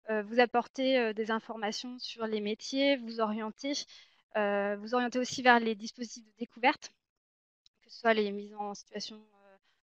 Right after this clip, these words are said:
professionnelle, et cetera. Euh, je pense qu'on a tous les outils pour tous les publics qui existent. Euh, il faut juste, euh, le, le savoir, euh, mais aussi pour avoir des informations sur les formations, euh, à votre disposition. Et également, euh, si vous cherchez, enfin, si,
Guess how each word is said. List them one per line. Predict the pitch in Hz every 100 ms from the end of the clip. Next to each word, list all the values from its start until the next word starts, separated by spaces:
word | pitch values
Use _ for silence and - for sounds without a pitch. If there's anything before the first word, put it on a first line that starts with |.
| _
professionnelle, | 214 220 214 214 233
et | 214
cetera. | - 196 196 247 226 185
Euh, |
je | -
pense | - 233
qu'on | 220
a | 202
tous | - 302
les | 285 247
outils | 240 269
pour | - 226
tous | _ _
les | 233
publics | _ _ 254 _
qui | _
existent. | 220 214 262 - - _ _ _ _
Euh, | 214 202 196 202 -
il | - _ _ _ _ _
faut | 208
juste, | 233 - -
euh, | 208 196 190
le, | 196 190 185 190
le | 190
savoir, | 220 220 190 202 277 - - _ _ _ 220
euh, | 208 202 196 196 196
mais | 226
aussi | 240 240 - 277
pour | 269
avoir | 220 226
des |
informations | 220 226 226 214 254
sur | -
les | 220
formations, | 208 226 214 214 - 285 - _ _
euh, | 214 208 202
à | - 220
votre | 202 208 - 214 196 _
disposition. | - - 208 208 - 269 302 _ _ _ _
Et | -
également, | 247 240 247 269 294 311 285
euh, | 220
si | 214 247
vous | 226
cherchez, | - 226 - - 262
enfin, | 254 214 190
si, | - -